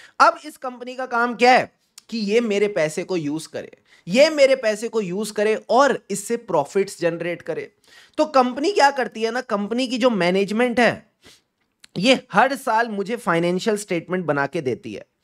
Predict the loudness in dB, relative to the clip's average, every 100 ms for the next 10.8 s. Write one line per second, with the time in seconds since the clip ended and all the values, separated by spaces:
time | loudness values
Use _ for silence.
0 | -20 -20 -10 2 2 6 4 2 0 0
1 | 0 -6 -4 -4 -4 0 0 2 0 2
2 | 0 2 2 0 -2 -2 0 -2 -2 4
3 | 4 4 0 0 -2 0 -2 2 0 0
4 | -2 -2 -2 -2 -2 0 0 -2 -2 0
5 | 0 0 -4 _ _ _ -4 -2 -2 -4
6 | -10 -16 _ _ -20 -2 4 6 6 0
7 | -2 -6 -6 -2 -2 -2 0 2 2 4
8 | 2 2 -2 -2 0 -2 0 -2 -2 0
9 | 2 4 2 2 0 0 -4 -6 -6 0
10 | 2 2 0 -2 -6 -8 -10 -12